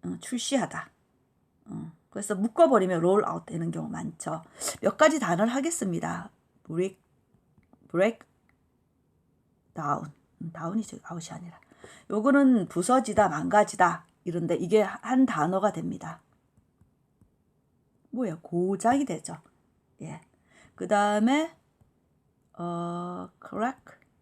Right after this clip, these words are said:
down이라는 단어 있습니다. 이거는 아주 강력 단속하다. 붙여버리면은 강력 단속 이렇게 되는 겁니다. 자,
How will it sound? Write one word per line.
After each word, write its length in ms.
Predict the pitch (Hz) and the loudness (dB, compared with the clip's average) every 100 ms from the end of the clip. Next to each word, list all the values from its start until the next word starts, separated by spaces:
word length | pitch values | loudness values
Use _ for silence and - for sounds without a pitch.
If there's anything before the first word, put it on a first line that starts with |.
| _ _ _ | _ _ _
down이라는 500 | 165 165 170 165 - | -12 -8 -8 -8 -10
단어 220 | - 175 | -12 -14
있습니다. 380 | 170 - 156 - - _ _ _ _ _ _ _ _ | -14 -18 -20 -20 -20 _ _ _ _ _ _ _ _
이거는 260 | 175 185 190 - - | -8 -8 -8 -12 -14
아주 200 | 180 180 | -12 -10
강력 420 | - 180 226 262 | -6 0 0 0
단속하다. 640 | 170 165 - - - - - | -6 -8 -10 -14 -14 -16 -12
붙여버리면은 1000 | - 226 - 285 214 175 160 175 214 185 | -10 -2 4 6 6 2 0 0 0 -2
강력 380 | - 190 214 220 | -4 -2 -2 -2
단속 420 | - 175 165 - | -4 -4 -4 -4
이렇게 160 | 165 - | -8 -14
되는 220 | - - - | -14 -14 -18
겁니다. 400 | - 220 - 226 - - - - | -20 -10 -4 -4 -6 -18 -20 -8
자, 320 | - 185 151 | 0 4 2